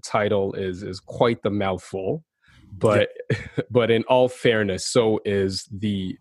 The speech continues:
Speaker 1: three point eight million dollar donation that the Barrett Foundation made to the T S O, uh, last month. And by the way, congratulations, uh, in that regards. Uh, for those who are hearing this for the first time, perhaps you could talk a bit about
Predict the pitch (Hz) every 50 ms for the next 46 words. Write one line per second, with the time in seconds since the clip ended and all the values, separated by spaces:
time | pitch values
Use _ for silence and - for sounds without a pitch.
0 | _ - - 123 113 110 - 117 104 101 98 - 104 98 - - 110 107 104 101
1 | 98 95 95 98 95 95 98 92 92 95 92 - 98 95 101 113 127 135 - -
2 | 110 92 95 90 92 92 90 85 85 - - - _ _ _ _ _ _ - 104
3 | 98 90 113 110 104 104 101 95 - - _ _ _ - 104 98 98 95 104 101
4 | 92 - - 101 95 98 95 92 95 90 - 101 95 92 - - 107 101 92 95
5 | - - 101 90 90 92 87 - _ _ _ _ _ _ - - 95 90 90 87
6 | 82 - - 110 101 90 95 104 - - 117 104 110 113 - 104 101 95 92 92
7 | 95 92 92 92 - 107 101 92 95 92 90 90 101 90 90 90 90 - - 90
8 | 87 85 87 - - - 92 90 90 85 - - - - 92 92 92 92 90 -
9 | 92 95 92 95 95 101 131 156 - - - - - - - - - 95 92 90
10 | 87 - - 120 110 135 143 147 147 139 - - 170 160 147 135 127 123 - 131
11 | 131 131 127 120 117 113 107 101 98 - - - 95 95 92 - - 98 98 -
12 | - 95 98 101 - 123 113 135 135 143 - - 170 - 135 101 - - 113 113
13 | 113 - - 110 98 90 104 101 95 90 92 87 - - 95 87 85 85 85